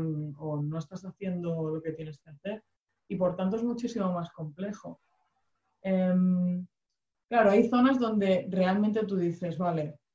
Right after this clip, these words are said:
zonas que no sean urbanas, zonas que estén como más, eh, digamos, en, en lugares que sean más inaccesibles,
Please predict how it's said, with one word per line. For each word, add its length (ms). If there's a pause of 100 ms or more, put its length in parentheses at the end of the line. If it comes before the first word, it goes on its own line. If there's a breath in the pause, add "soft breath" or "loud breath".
(140)
zonas 260
que 100
no 120
sean 200
urbanas, 480
zonas 240
que 100
estén 300
como 220
más, 440 (520)
eh, 640
digamos, 420
en, 200
en 120
lugares 380
que 100
sean 240
más 200
inaccesibles, 1120